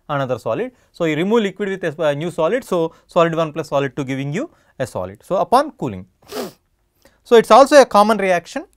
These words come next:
in solid state like eutectoid reaction. The new phase that is formed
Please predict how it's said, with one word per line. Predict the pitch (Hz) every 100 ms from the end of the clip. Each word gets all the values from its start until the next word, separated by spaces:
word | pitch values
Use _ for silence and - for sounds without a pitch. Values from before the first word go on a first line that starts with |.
| _ _
in | 160 147
solid | 143 131 117
state | - 240 - _ _ _ _
like | 147 147 175 175
eutectoid | - 151 151 143 123
reaction. | 123 117 - 247 - _ _ _ _ _ _ _ _ _
The | 135
new | 160 190 302
phase | - 220 214
that | 180 175
is | 165
formed | 180 175 151